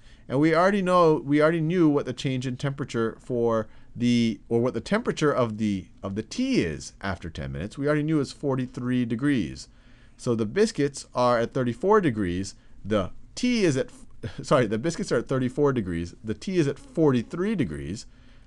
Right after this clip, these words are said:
So if we do forty-three is where the tea is, and we subtract the temperature of the biscuits, we see that the, the biscuits are eight point eight two degrees cooler. Eight point eight two degrees Celsius cooler.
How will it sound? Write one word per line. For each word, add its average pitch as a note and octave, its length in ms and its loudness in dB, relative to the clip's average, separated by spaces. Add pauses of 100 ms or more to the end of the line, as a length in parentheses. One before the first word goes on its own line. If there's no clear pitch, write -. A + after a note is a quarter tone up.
So - 180 -6
if F#2 120 -8
we G#2 60 -4
do G2 120 -4
forty-three C#3 600 0
is G#2+ 100 -2
where G#2 140 0
the G2 80 -4
tea G2+ 320 -4
is, E2 200 -6
and F#2 80 -8
we F2 80 -8
subtract B2 480 -4
the A#2+ 60 -10
temperature A2 480 -6
of F2+ 100 -6
the E2+ 60 -8
biscuits, D#2+ 580 -6 (1080)
we A#2+ 100 0
see C3+ 200 2
that A#2+ 140 0
the, G2 180 -4 (100)
the G2+ 100 -4
biscuits D3 460 -2
are B2 140 -6
eight F#3 240 -2
point C#3+ 300 -4
eight D#3 320 0
two D3 220 2
degrees A2 460 -2
cooler. - 460 -6 (680)
Eight C3 320 -4 (100)
point G2+ 340 -6
eight A#2+ 280 -6 (100)
two A#2 480 -2 (140)
degrees F2+ 680 -4 (600)
Celsius F#2+ 640 -4
cooler. D2 540 -8